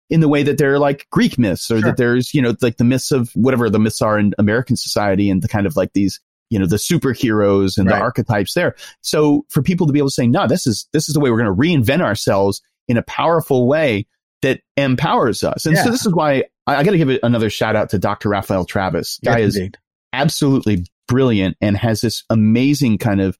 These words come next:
Speaker 1: theory and, and system of, of thinking that's linked to his research in terms of, like, the narratives of hip hop, right?
Speaker 2: Yeah.
Speaker 1: And, um,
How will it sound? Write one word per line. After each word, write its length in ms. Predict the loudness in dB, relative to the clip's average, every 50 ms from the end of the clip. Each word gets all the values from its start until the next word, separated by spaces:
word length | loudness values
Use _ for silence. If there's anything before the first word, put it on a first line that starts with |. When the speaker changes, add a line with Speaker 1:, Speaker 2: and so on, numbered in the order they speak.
| _ _ -8 -2
Speaker 1:
theory 400 | 0 2 2 2 2 2 2 2
and, 160 | 2 0 0 0
and 180 | 0 0 0 0
system 560 | 0 -2 -2 -2 0 -2 0 2 2 2 2
of, 260 | 2 0 -2 -4 -4 -2
of 140 | -2 -2 -2
thinking 280 | -2 -2 0 0 0 0
that's 200 | 0 -2 -2 -2
linked 180 | -2 -2 0
to 60 | 0 0
his 180 | 0 0 0
research 540 | -2 -2 0 -2 -2 -2 -2 -2 -2 -6 -10 _ _ _ _ _ _ _ _ -4
in 100 | -2 -2
terms 300 | -2 0 0 0 0 0
of, 80 | 0 -2
like, 140 | -2 -2 0
the 100 | 0 2
narratives 580 | 2 2 2 2 0 0 0 0 0 0 0 -2
of 100 | -4 -4
hip 280 | -4 -4 -4 -4 -4
hop, 320 | -4 -6 -6 -8 -10 -6 -4
right? 320 | -2 -2 -2 -2 -4 -6 -8
Speaker 2:
Yeah. 140 | -6 -4 -2
Speaker 1:
And, 380 | 0 0 0 0 0 0 0
um, 360 | 0 0 0 2 0 0 -2